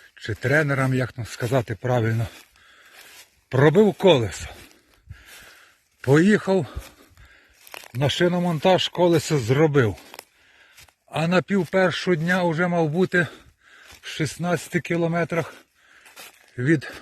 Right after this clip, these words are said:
райцентру моя близька родичка після інсульту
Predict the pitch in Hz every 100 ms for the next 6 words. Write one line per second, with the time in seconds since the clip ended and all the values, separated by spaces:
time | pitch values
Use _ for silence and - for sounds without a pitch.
0 | - 113 156 151 - 175 165 147 170 -
1 | _ _ - - - - _ _ _ -
2 | 127 160 175 151 175 - 175 165 160 117
3 | 110 - 120 123 - 135 127 - 180 160
4 | 165